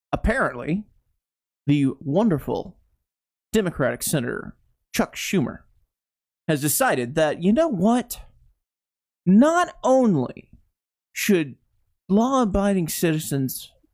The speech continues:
be, uh, allowed to carry a gun, because that's just bad, they should also be forced to take any round that is fired at them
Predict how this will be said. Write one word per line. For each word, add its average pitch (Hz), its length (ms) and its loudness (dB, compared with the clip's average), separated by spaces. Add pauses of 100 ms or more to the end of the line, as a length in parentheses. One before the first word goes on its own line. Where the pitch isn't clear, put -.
(360)
be, 156 540 -2
uh, - 280 -14
allowed 180 440 0
to 180 80 -4
carry 147 320 0
a - 60 -2
gun, - 340 -10 (220)
because 147 360 -2
that's 170 240 -2
just 147 220 -4
bad, - 300 -12 (1600)
they 254 120 2
should 302 180 -4
also 269 520 0
be 208 160 0
forced 247 720 0 (1120)
to 196 680 2 (180)
take 302 380 -2
any 359 300 0
round 240 400 0
that 214 100 0
is 175 100 0
fired 262 440 0
at 156 240 0
them 139 320 0